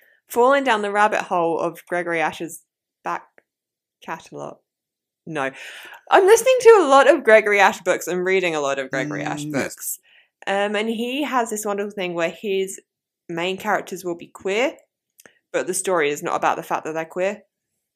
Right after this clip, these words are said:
Speaker 1: You know? That it's about a mystery.
Speaker 2: But wait a second.
Speaker 1: Go on.
Speaker 2: How can that be?
Speaker 1: I know, incredible. It's kind of like how you can have,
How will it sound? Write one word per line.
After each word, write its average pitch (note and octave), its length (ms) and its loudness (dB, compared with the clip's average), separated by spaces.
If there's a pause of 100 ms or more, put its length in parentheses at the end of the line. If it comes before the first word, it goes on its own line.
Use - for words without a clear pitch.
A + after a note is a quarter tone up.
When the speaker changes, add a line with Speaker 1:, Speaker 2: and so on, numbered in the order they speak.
(280)
Speaker 1:
You F3 120 -8
know? A3+ 220 -4 (800)
That E3+ 160 -2
it's E3 120 -4
about F3+ 180 0
a F3 40 -2
mystery. G3 480 -4 (160)
Speaker 2:
But G2+ 140 -6
wait G2 180 -8
a E2+ 60 -16
second. E2 320 -18 (1300)
Speaker 1:
Go E3+ 100 -8
on. D#3+ 60 -4
Speaker 2:
How A#2+ 160 4
can A2 240 -4
that F#2+ 200 -8
be? D2 200 -18 (840)
Speaker 1:
I D#3 100 -6
know, D#3+ 180 -2
incredible. D#3 480 -2
It's G3+ 160 2
kind C#4+ 240 2
of D#4+ 80 0
like A#3 200 2
how B3+ 140 -2
you G#3+ 200 -6
can G#3+ 140 -10
have, F#3 420 -4